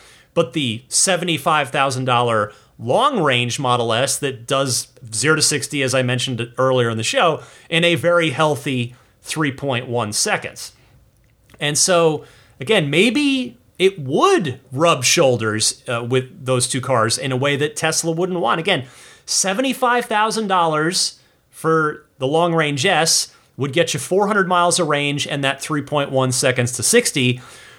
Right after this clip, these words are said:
whereas a, a plaid three, if such a thing were to be made and it were to be sixty-five thousand dollars, would be quicker to sixty,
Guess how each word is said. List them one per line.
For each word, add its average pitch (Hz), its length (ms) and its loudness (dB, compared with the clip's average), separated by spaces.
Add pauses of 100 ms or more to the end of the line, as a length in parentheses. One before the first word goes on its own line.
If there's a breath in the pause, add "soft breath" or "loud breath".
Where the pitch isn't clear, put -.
(140 loud breath)
whereas 165 480 2
a, 131 360 0 (240)
a 117 120 -4
plaid 196 580 0
three, 208 720 -2
if 151 140 -4
such - 260 0
a 165 60 -2
thing 151 320 -2
were 220 260 2
to 196 200 -4
be 185 160 0
made 165 480 0 (240 soft breath)
and 127 120 -2
it 131 100 -6
were 202 200 4
to 185 80 2
be 175 140 -2
sixty-five 165 640 0
thousand 131 360 0
dollars, 120 460 0 (360 loud breath)
would 156 140 -2
be 143 120 -2
quicker 339 520 0
to 185 80 4
sixty, 160 800 0